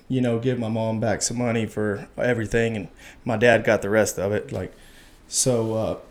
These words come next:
he's like, "I told you," <laughs> you know. <laughs> And I was like, "Well, Farron really told us."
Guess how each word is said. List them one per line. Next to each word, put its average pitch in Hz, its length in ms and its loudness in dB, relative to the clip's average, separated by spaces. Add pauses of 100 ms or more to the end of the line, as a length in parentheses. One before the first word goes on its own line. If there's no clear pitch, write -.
he's 117 180 -2
like, 107 200 -2
"I 104 100 2
told 165 320 6
you," 151 300 4
<laughs> - 80 -2
you 165 100 8
know. 151 160 8 (140)
<laughs> 240 1800 8 (380)
And 175 100 -2
I 165 140 6
was 156 100 4
like, 147 200 6
"Well, 160 200 8
Farron 156 420 6
really 139 280 6
told 139 340 8
us." 117 160 6